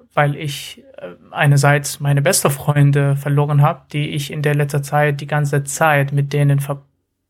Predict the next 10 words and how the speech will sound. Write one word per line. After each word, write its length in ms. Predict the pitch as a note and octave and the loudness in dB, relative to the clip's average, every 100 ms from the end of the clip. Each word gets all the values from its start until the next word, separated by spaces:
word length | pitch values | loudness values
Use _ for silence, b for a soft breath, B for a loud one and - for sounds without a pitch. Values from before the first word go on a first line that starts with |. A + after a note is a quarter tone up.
| _ | _
verbracht 540 | - C#3+ C#3 D3+ - - | -8 -4 0 0 -2 0
habe, 420 | C#3+ C#3+ E3+ G3 _ _ | 2 2 -2 -10 _ _
weil 320 | C#3+ C#3 C#3 - b b b - | 0 0 0 -8 b b b -2
wir 140 | C#3+ | 0
gesagt 420 | C#3+ C#3+ C#3+ C#3+ | 2 2 2 0
haben, 460 | D3 D3 D3 C#3+ C#3+ | 0 0 0 0 0
wir 160 | C#3+ C#3+ | -4 -2
bleiben 380 | D3 D3 C#3+ | 2 2 2
jetzt 340 | C#3+ C#3+ - - | 2 2 -2 -4
doch 300 | C#3+ - | -4 -4